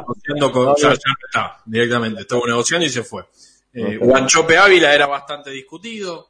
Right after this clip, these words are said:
Speaker 1: o sea, tampoco es que, digo, tenía que remar, porque lógicamente es Boca y demás. Ahora, no es que se iba a un club con delanteros top. Boca estaba buscando un delantero también, recordemos esto.
Speaker 2: Pero ¿te pa-,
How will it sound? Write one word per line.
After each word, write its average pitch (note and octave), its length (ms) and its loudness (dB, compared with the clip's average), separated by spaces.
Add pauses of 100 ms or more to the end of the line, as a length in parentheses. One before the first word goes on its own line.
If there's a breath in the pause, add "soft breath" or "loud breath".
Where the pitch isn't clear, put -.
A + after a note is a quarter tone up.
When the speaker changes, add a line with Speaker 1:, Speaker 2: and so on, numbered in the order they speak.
(280)
Speaker 1:
o B2+ 80 -18
sea, B2 160 -10
tampoco F3+ 420 -10
es - 60 -14
que, A#2 240 -6 (360)
digo, A2 340 -10
tenía G#2+ 260 -10
que G#2+ 100 -2
remar, D3+ 480 2
porque G#2 220 -6
lógicamente A2+ 520 -4
es G#2+ 40 -4
Boca C3+ 300 2
y A2 40 -2
demás. - 800 -4
Ahora, A#2 300 0
no A2 140 -6
es A#2+ 120 -2
que A2+ 120 -6
se G#2+ 180 -6
iba G#2 520 -6 (440)
a G2+ 100 -14
un G#2 240 -10
club B2 240 -2
con G#2 220 -4
delanteros G#2+ 560 -2
top. - 420 2 (120)
Boca C#3 260 2
estaba D#3 320 2
buscando A#2 340 -2
un A#2 60 -2
delantero A2+ 420 0
también, G#2 320 -8 (140)
recordemos G#2+ 440 -8
esto. C3 240 -6
Speaker 2:
Pero G#2 160 -6
¿te B2+ 120 -4
pa-, - 100 -12